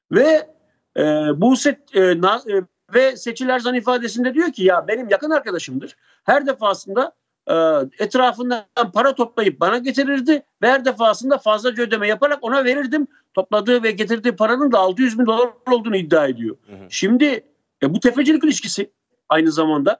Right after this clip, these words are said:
Speaker 1: şirk-, yani ve, e, örgüt ilişkisi. Zaten Nazlıcan da diyor ki, "Zaman zaman birilerinden para almışımdır," diyor. Şimdi bir diğeri de Ali Yörük. Bak Ali Yörük de bankacı değil. Ali Yörük, e, onun, e, Çorlu'dan tanıdığı bir kişi. Ve Ali Yörük'ü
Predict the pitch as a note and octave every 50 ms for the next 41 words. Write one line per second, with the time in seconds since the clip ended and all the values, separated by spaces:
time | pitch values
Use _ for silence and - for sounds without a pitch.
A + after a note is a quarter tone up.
0 | _ _ _ - - G3+ G3 F#3 F#3+ F#3 F#3 F#3 E3+ - _ _ _ _ - C#3
1 | E3 A3+ A#3 A#3 - D3 D3 D3 D#3 F3+ G3 A3+ C#4+ D4 D#4 C#4+ G#3+ - - F3
2 | - - A3 - _ _ - _ _ _ _ _ _ _ _ _ - C#3+ F3+ G#3
3 | G#3 - C#4 B3+ A3 A3 A3+ A#3 A3 G#3+ B3 B3+ B3 B3 B3 B3+ E4 D4+ C4 A#3+
4 | F#3+ A3+ A#3+ B3+ C#4 C4+ A#3+ B3 A#3 A3+ A3 G#3+ B3+ A#3+ A#3+ A#3 A3 A#3+ C4+ B3
5 | - A#3 A#3+ C4 C4+ C4+ C#4 D4 C4 - B3 F#3 D3 C#3 A2+ G#2 G2+ - - _
6 | - - - - - G3 A3 G3 G3+ D4 D4 D4+ D4+ D4+ D4 D#4+ D4 D#4+ D#4 -
7 | - G3+ A#3+ C#4 D4 D4 C4 F3+ C3+ - _ _ _ _ _ _ _ - A2 -
8 | - E3 F#3+ A3 C4 C4+ C#4+ D4 D4 - - D#4+ D#4+ D#4 - _ - D4+ D4 C4+
9 | B3+ A#3+ F3+ E3+ D3 A2+ G2+ - _ - E3+ F#3 A#3 C4+ C4 A3+ B3 C#4+ B3+ -
10 | - _ _ _ _ - _ _ _ _ _ _ - E3 D#3+ D#3+ E3 - B3 C4
11 | B3 C4 C4+ - _ _ _ _ _ - - - - F3+ F3 F3 F3 F3 E3+ E3+
12 | D#3+ - B3+ C#4 C#4 C4 B3 A#3+ A3 F#3 G3+ F#3+ F3+ F3 B3 C4 C#4 B3+ - -
13 | - - - - - _ _ _ _ - F3+ C4 C#4 B3+ G#3 A3+ A#3+ A3+ A#3+ C#4+
14 | D4+ D4+ C#4 G3+ G3 B3+ F4